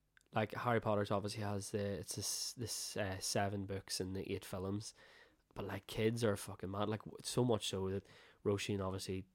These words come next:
does the speech and drama. A child arrived yesterday for a speech and drama lesson. One of the things in the face is, um, a reading a passage from a book. She, she's, like, eight,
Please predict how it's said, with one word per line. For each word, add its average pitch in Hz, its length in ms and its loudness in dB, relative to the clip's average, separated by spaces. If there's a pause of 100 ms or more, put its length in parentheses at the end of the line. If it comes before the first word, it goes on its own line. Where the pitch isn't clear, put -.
does 92 260 -6
the - 60 -8
speech - 300 -4
and 98 80 -4
drama. 98 360 0 (300)
A - 80 -4
child 101 500 2
arrived 92 480 0
yesterday 104 580 0
for - 180 0
a 95 40 -2
speech - 260 -4
and 98 60 -4
drama 98 240 0
lesson. 98 320 0
One 95 120 -2
of 95 80 0
the 98 120 0
things 95 340 -4
in 98 60 -4
the 95 60 -4
face 95 420 -4 (100)
is, 98 400 -2 (440)
um, 92 420 -2 (140)
a 95 100 0
reading 92 320 -2
a - 40 -8
passage - 380 -4
from 95 140 -2
a 92 60 -4
book. - 320 -4 (300)
She, - 240 -8
she's, - 260 -2
like, 113 160 -2 (220)
eight, 113 260 -2